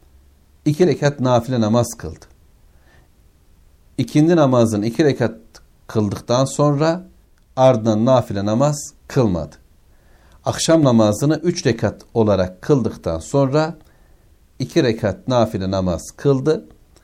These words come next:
Yatsı namazını iki rekat olarak kıldıktan sonra iki rekat nafile namaz kıldı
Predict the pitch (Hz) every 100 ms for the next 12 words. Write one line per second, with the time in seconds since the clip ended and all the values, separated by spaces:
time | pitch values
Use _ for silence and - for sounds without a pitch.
0 | _ _ _ 98 107 113 - - 175 139
1 | 113 107 92 90 87 107 147 117 110 95
2 | 98 104 90 - - 120 98 - 87 85
3 | - 123 117 143 147 - - _ _ 156
4 | 147 123 107 95 92 127 120 110 95 98
5 | 113 127 147 - - _ - 123 101 127
6 | 147